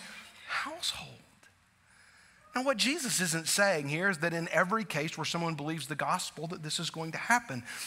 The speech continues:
but he is recognizing that the gospel does bring about these kind of divisions. And as people truly follow Jesus, there are going to be those who look at us just like those closest to Jesus looked at him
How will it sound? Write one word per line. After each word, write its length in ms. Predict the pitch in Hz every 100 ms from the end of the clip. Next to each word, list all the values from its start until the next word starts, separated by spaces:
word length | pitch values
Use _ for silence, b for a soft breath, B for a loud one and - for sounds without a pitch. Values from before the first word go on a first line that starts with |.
| B
but 120 | 190
he 300 | 185 185 190
is 220 | 226 262 156
recognizing 720 | 185 240 196 156 135 147 160
that 120 | 160
the 80 | 151
gospel 520 | 151 170 214 - 196
does 280 | 156 202 147
bring 280 | 131 185 196
about 260 | 170 151
these 160 | 170 165
kind 240 | - 170
of 80 | 156
divisions. 600 | 143 135 214 175 123 - B B B
And 100 | 185
as 140 | 165
people 320 | - 233 220
truly 400 | 185 - 208 233
follow 400 | 196 - 180 190
Jesus, 500 | 147 170 233 160 139 - B B
there 120 | 214
are 20 |
going 220 | 175 202 214
to 80 |
be 140 | 185 185
those 280 | 185 208 -
who 120 | 190
look 180 | 175 175
at 80 | -
us 340 | 208 233 - - B B
just 420 | - 233 240 -
like 220 | 208 196
those 200 | 190 185
closest 440 | - 202 180 175 -
to 100 | 143
Jesus 320 | 170 156 139
looked 200 | 160 160
at 60 |
him 300 | 127 233 135